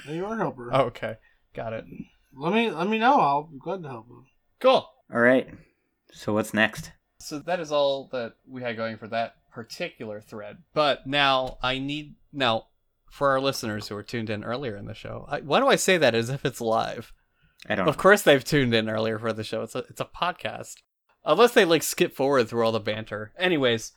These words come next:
Speaker 3: Smart. <laughs>
Speaker 1: I
Speaker 2: So
Speaker 1: skipped forward through the banter, too.
Speaker 2: Yeah. <laughs> So, so Jathan has decided to nix the S S L discussion, which I'm still convinced we have not talked about
Speaker 3: Well,
Speaker 2: in
Speaker 3: even if
Speaker 2: depth.
Speaker 3: we have, we don't have time for it now.
Speaker 2: Right, right.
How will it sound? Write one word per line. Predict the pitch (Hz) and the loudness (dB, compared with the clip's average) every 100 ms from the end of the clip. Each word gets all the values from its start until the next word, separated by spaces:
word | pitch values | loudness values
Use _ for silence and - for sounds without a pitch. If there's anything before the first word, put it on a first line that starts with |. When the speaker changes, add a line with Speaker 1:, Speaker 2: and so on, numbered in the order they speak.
| _ _ - | _ _ -16
Speaker 3:
Smart. | - - - 80 - - - | -12 -8 -10 -10 -12 -10 -10
<laughs> | - | -4
Speaker 1:
I | - 175 | 2 2
Speaker 2:
So | - 190 | 6 6
Speaker 1:
skipped | 175 | 6
forward | 147 143 | -2 -6
through | 131 | -6
the | 127 | -8
banter, | 127 120 123 | -10 -10 -12
too. | 117 127 | -10 6
Speaker 2:
Yeah. | 190 - - - - - | 8 8 2 -6 4 10
<laughs> | 240 - - - - | 10 10 -18 -20 -12
So, | - - 202 175 165 165 | -6 2 6 6 6 2
so | 156 - | -4 -8
Jathan | 147 196 190 180 165 151 - - | -2 0 6 6 6 0 -10 -4
has | 151 165 | 0 0
decided | 143 170 220 247 226 - | 0 2 6 6 6 4
to | 180 | 0
nix | 147 165 190 - | 2 0 0 -2
the | 156 | 2
S | 147 139 | 2 2
S | 143 | 0
L | 123 | 0
discussion, | 113 113 117 110 117 117 | -2 -4 -4 -4 -6 -4
which | 127 151 | -2 0
I'm | 131 | -2
still | - - - 202 214 | -4 -12 -2 0 0
convinced | - 156 110 127 117 117 - | -2 -4 2 2 2 -2 -10
we | 123 117 | -6 -4
have | 123 139 | -2 -2
not | 123 113 | -2 -4
talked | - 117 - | -4 -6 0
about | 113 | 4
Speaker 3:
Well, | 135 | 4
Speaker 2:
in | 113 | 4
Speaker 3:
even | 180 208 | 4 4
if | |
Speaker 2:
depth. | - | 4
Speaker 3:
we | 185 | 4
have, | 127 139 123 107 | 8 10 10 8
we | 107 104 | 2 2
don't | 117 117 | 2 2
have | 120 113 | 0 -4
time | 107 98 | -2 -2
for | 101 90 | -2 -2
it | |
now. | - 82 - 160 _ - | -4 -10 -10 -12 _ -18
Speaker 2:
Right, | 139 147 151 101 - _ _ | 0 10 10 8 -4 _ _
right. | - 120 131 104 | -10 2 4 4